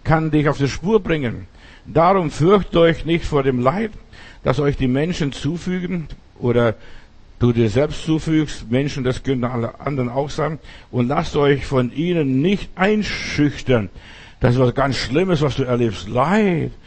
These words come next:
Schrecklich. Halt, halt, halt, halt, hör doch auf damit. Nein, du sollst dich freuen,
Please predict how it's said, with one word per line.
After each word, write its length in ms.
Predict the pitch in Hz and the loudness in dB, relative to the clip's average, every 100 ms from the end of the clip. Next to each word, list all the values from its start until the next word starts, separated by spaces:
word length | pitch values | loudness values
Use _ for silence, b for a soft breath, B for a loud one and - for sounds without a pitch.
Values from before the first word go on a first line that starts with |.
| B B | B B
Schrecklich. 720 | - - 240 349 - 240 190 - | -10 -2 2 2 0 -4 -4 2
Halt, 540 | 359 370 359 330 339 B B B B - | 4 6 4 2 0 B B B B 0
halt, 340 | 302 - - | 2 2 2
halt, 220 | - - | 0 2
halt, 200 | 190 - | 0 4
hör 120 | 180 | 4
doch 140 | 190 175 | 4 2
auf 220 | 175 214 | 0 0
damit. 300 | 170 131 113 - - | 2 2 0 -4 -6
Nein, 400 | 107 127 - 135 b b | -4 -4 -6 -10 b b
du 100 | - | -8
sollst 220 | 196 185 240 | -4 -2 -2
dich 100 | - | -4
freuen, 480 | - 127 101 92 | -6 -4 -4 -6